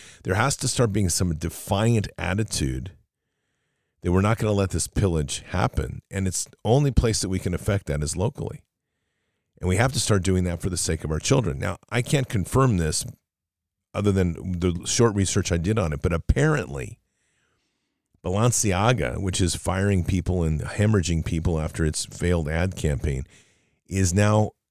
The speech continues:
trying to rebrand itself. And guess who's there for the rescue? Disney.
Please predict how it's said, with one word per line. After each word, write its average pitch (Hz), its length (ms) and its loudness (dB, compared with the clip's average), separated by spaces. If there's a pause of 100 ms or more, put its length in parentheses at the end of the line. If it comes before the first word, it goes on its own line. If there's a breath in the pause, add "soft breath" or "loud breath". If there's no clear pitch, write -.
trying 104 220 4
to 90 100 6
rebrand 95 600 2
itself. 73 520 -2
And 80 280 -2
guess 101 320 -2
who's 117 180 0
there 98 180 2
for 101 200 -4
the 95 80 0
rescue? 95 500 -2 (1040)
Disney. - 500 -2